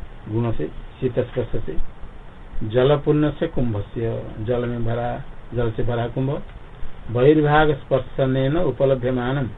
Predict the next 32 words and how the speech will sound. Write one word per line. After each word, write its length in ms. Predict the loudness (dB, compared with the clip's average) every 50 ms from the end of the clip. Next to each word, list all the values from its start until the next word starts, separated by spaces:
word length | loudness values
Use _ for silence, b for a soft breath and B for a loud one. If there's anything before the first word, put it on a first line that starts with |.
| -2 -2 -4 -4 -8 -14 -16 -16 -16 -10
स्पर्श 380 | -2 0 0 0 0 -2 -4 -2
से 80 | 0 0
उपलब्ध 320 | 2 2 2 2 0 0
होता 200 | -2 0 2 2
है, 100 | 2 4
यह 80 | 4 2
चैत्यम, 600 | 0 0 -2 -2 -2 -2 0 0 2 2 0 -2 -4 -8 -14 -14 -16 -16 -16 -16 -18 -16 -8 -4
शीत 180 | -2 0 0 0
स्पर्श 340 | 0 0 -2 -2 0 0
उपलब्ध 340 | -2 -2 0 -2 -2 0 0
होता 220 | 0 2 2 4 4
है, 180 | 4 4 2 0 -4 -10 -14 -14 -16 -16 -16 -16 -16 -16 -16 -14 -14 -14 -8 -2 2
तत्तावत 560 | 2 2 2 4 4 6 6 6 4 4 2
जल 280 | 0 2 2 2 4 4
न 200 | 4 4 4 4
भवति, 340 | 4 4 2 0 0 0 0
वो 100 | 0 2
जल 200 | 2 2 4 4
नहीं 360 | 2 2 2 4 4 4 4
है। 280 | 2 0 -4 -10 -16 -16 -16 -16 -14 -14 -14 -14 -12 -8 -4
द्रवत्व 380 | 0 2 2 4 4 4 2 2
अनुपलम 400 | 2 0 0 0 0 0 0 -2
है, 80 | -2
तो 140 | -4 -4 -6
द्रवत्व 440 | -4 -2 0 2 2 0 0 -2 -2
नहीं 260 | -2 0 0 0 -2
है, 80 | -2 -2
जल 200 | -2 0 0 0
नहीं 300 | -2 -2 0 0 0 0
है। 80 | 0 -2 -6 -12 -14 -16 -14 -14 -14 -14 -14 -16 -16 -18 -10 -4 0
किंतरी 380 | 0 2 4 4 4 6 4 2 2 -2 -8 -10 -12 -12 -12 -8 -2 2
तद 260 | 2 4 4 2 0